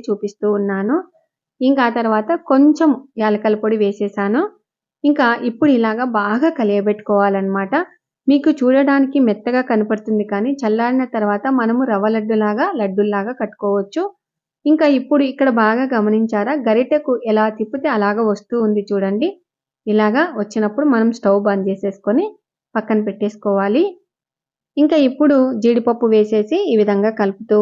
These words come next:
ఉన్నాను. ఇంకా ఆ తర్వాత దేవుడికి ప్రసాదం పెట్టుకోవటానికి మామూలుగా అరిటాకులలో పెడుతూ ఉంటాం కదా, కానీ అరిటాకులతోనే మనము ఒక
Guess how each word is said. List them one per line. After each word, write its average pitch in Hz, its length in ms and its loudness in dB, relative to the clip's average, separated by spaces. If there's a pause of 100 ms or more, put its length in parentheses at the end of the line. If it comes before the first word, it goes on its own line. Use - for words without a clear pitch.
ఉన్నాను. 202 360 0 (1120)
ఇంకా 311 300 4
ఆ - 100 0
తర్వాత 240 400 0 (240)
దేవుడికి 294 460 4 (120)
ప్రసాదం 247 520 2
పెట్టుకోవటానికి 220 640 -2 (100)
మామూలుగా 254 460 2 (200)
అరిటాకులలో 220 800 2
పెడుతూ 202 260 0 (120)
ఉంటాం 202 320 -4
కదా, 233 160 0 (480)
కానీ 277 240 4 (160)
అరిటాకులతోనే 302 840 2 (120)
మనము 240 260 2 (140)
ఒక 220 120 -2